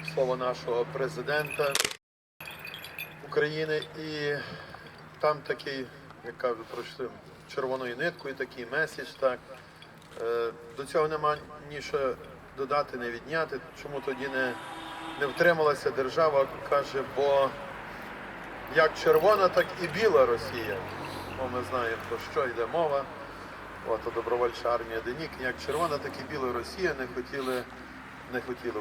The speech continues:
Україну. Але віримо, віримо, надіємося і молимося, щоб дійсно Україна була у сім'ї вольній новій, як писав наш великий кобзар Тарас Шевченко.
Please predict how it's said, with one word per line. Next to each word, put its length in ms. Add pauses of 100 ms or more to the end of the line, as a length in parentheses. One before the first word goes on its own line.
(120)
Україну. 340 (1500)
Але 480 (340)
віримо, 540 (640)
віримо, 400
надіємося 840 (640)
і 200 (180)
молимося, 480 (560)
щоб 220
дійсно 540 (600)
Україна 480
була 360 (360)
у 40
сім'ї 400
вольній 440
новій, 260
як 120
писав 480
наш 120 (100)
великий 380
кобзар 520 (300)
Тарас 300
Шевченко. 480